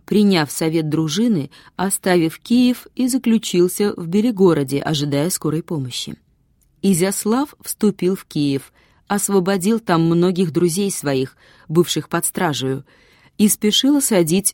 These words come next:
Белгород. Великий князь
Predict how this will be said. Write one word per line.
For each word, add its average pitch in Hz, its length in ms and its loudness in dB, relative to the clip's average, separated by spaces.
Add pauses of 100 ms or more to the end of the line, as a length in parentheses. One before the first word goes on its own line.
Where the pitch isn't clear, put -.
Белгород. 120 680 -6 (1120)
Великий 180 440 2
князь 220 440 0